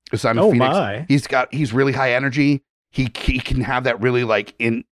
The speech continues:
Speaker 1: intimidating and aggressive tone, but also there's, like, a wink behind it as well, which I kind of
Speaker 2: Uh-huh.
Speaker 1: dig. Um, and John Spartan, I, uh,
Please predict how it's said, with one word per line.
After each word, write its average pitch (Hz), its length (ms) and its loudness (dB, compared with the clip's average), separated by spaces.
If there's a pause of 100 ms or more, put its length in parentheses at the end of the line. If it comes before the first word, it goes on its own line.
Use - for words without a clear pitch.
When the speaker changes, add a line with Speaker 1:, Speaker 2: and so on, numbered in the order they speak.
(140)
Speaker 1:
intimidating 127 720 0
and 107 60 0
aggressive 101 520 -2
tone, 113 340 2
but 101 140 0
also 110 320 2
there's, 107 200 0
like, 107 160 0
a 98 80 0
wink 104 460 -4 (320)
behind 127 340 2
it 123 80 0
as 101 140 -2
well, 101 380 2 (440)
which 117 160 -2
I 113 100 2
kind 117 200 0
of 107 60 2
Speaker 2:
Uh-huh. 113 120 0
Speaker 1:
dig. 123 300 0 (580)
Um, 104 460 2 (500)
and 120 160 -4
John 131 320 0 (100)
Spartan, 135 680 -4
I, 113 320 -2
uh, 104 360 4